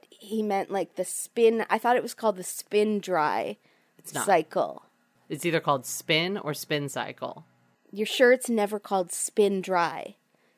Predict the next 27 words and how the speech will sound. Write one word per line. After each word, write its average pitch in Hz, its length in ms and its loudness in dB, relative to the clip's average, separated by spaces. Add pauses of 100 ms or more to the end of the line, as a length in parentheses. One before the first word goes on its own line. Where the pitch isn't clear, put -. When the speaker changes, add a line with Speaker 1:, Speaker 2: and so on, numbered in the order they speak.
(100)
Speaker 1:
cycle? - 640 -6 (400)
Speaker 2:
I 175 80 4
have 185 100 4
not 202 220 2
seen 175 320 -2 (160)
every 147 440 0
washing 135 520 -2
machine, 165 560 -8 (360)
ever. 147 480 0 (160)
<laughs> - 160 -16
I'm 143 120 0
never 139 240 0
in 135 100 -2
the 135 60 -2
market 131 480 -2
for 151 140 -4
a 143 80 -2
washing 151 400 -2
machine, 160 360 -8
so 143 100 -4
I've 131 100 -4
never 131 220 -4
actually 127 640 -4
gone 131 280 0
and 123 160 -10
looked. 135 340 -8 (160)
But 139 320 2